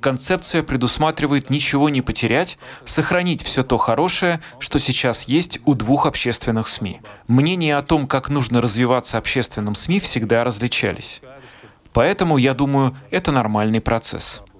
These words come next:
Но я надеюсь, что люди, которые принимают решения, все-таки поймут,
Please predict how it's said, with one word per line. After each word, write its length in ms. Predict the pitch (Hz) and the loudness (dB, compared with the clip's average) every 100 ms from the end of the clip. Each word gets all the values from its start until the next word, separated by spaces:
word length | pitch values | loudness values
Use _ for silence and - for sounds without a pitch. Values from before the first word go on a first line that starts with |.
| - | 0
Но 160 | 120 | 2
я 160 | 139 196 | 4 2
надеюсь, 320 | 165 156 156 | 0 2 2
что 220 | - - | 0 0
люди, 320 | 139 165 139 131 | 2 2 0 0
которые 400 | 127 131 127 123 | 0 0 0 2
принимают 560 | 127 131 135 127 120 | 2 2 2 0 -2
решения, 600 | 117 - 180 180 156 139 135 - - | -2 -2 0 0 0 0 -2 -14 -16
все-таки 420 | - - 160 147 - | -8 -2 -2 0 0
поймут, 500 | 139 139 147 147 | 2 2 0 -2